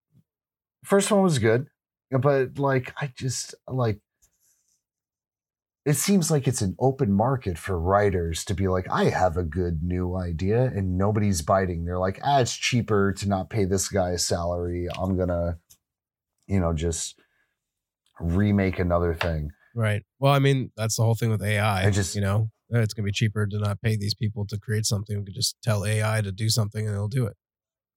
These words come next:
Speaker 2: You know, and then eventually we'll
Speaker 1: You
Speaker 2: just have
Speaker 1: heard about the,
Speaker 2: actors
Speaker 1: uh,
Speaker 2: do the same thing.
Speaker 1: you heard about the Will Sasso lawsuit?
Speaker 2: No. I'm assuming he's
Speaker 1: Uh,
Speaker 2: suing somebody
Speaker 1: so
Speaker 2: because he's not
Speaker 1: Will
Speaker 2: really doing anything
Speaker 1: Sasso
Speaker 2: anymore. <laughs> So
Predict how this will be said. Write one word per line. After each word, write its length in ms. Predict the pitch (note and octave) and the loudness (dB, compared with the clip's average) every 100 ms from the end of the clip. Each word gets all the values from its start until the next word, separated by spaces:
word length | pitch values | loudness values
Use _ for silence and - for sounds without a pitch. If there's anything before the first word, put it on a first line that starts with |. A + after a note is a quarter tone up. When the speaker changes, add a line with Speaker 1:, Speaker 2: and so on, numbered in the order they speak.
| _ _ G2+ | _ _ -4
Speaker 2:
You 80 | |
know, 180 | G2+ A2+ | 0 2
and 80 | B2 | 2
then 80 | G#2+ | 0
eventually 400 | G#2 G#2+ A#2 A2 | 0 0 0 0
we'll 120 | G#2+ | 0
Speaker 1:
You 80 | A2 | 4
Speaker 2:
just 80 | A#2 | 6
have 140 | A#2+ | 6
Speaker 1:
heard 60 | A2+ | 6
about 220 | A2+ G#2 | 6 4
the, 80 | A2 | 4
Speaker 2:
actors 120 | G2 G2 | 4 6
Speaker 1:
uh, 300 | F#2 F#2 - | 4 2 -2
Speaker 2:
do 80 | G#2+ | -6
the 80 | G#2 | -2
same 220 | A2+ G2+ | -2 -2
thing. 200 | B2 A2+ - _ _ _ _ - | -4 -6 -8 _ _ _ _ -2
Speaker 1:
you 140 | G2+ G#2 | 0 4
heard 120 | A2 | 4
about 240 | G#2 G2 | 4 2
the 80 | F#2+ | 0
Will 260 | F#2 G#2 G2+ | 2 2 2
Sasso 680 | - G#2 G#2 - A#2 A2 A2 | 2 2 2 2 2 2 2
lawsuit? 640 | A2+ A#2+ A#2+ - C#3 C#3 - _ _ _ _ _ | 2 0 0 -2 -2 -4 -10 _ _ _ _ _
Speaker 2:
No. 240 | E3 A3+ - - _ _ _ _ _ _ _ _ _ _ _ _ _ _ C3+ | 2 2 0 -8 _ _ _ _ _ _ _ _ _ _ _ _ _ _ 0
I'm 100 | C3+ | 2
assuming 320 | - G#3 F3 | 4 6 6
he's 140 | D3+ | 8
Speaker 1:
Uh, 80 | G#2+ | 8
Speaker 2:
suing 160 | D#3 C#3+ | 8 6
somebody 300 | C#3+ C3 B2+ | 6 8 8
Speaker 1:
so 40 | |
Speaker 2:
because 140 | B2+ | 6
he's 100 | A#2+ | 6
not 60 | A#2+ | 6
Speaker 1:
Will 80 | B2 | 6
Speaker 2:
really 140 | A#2 | 6
doing 120 | B2 | 6
anything 140 | A#2+ A2+ | 6 6
Speaker 1:
Sasso 260 | A2+ G2+ | 6 4
Speaker 2:
anymore. 260 | G2+ G2 G2+ | 2 0 0
<laughs> 0 | |
So 240 | - G2 | 2 2